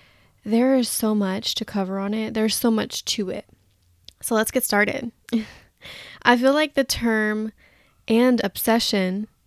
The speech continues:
even of being a baddie or a bad bitch started, like, around twenty seventeen, maybe twenty sixteen. I'm not exactly sure, but all I know is that it's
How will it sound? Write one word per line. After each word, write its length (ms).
even 420
of 380
being 300
a 260
baddie 600
or 320
a 100
bad 360
bitch 400
started, 460
like, 180
around 600
twenty 260
seventeen, 680
maybe 280
twenty 340
sixteen. 680
I'm 80
not 160
exactly 340
sure, 320
but 160
all 200
I 100
know 200
is 160
that 260
it's 240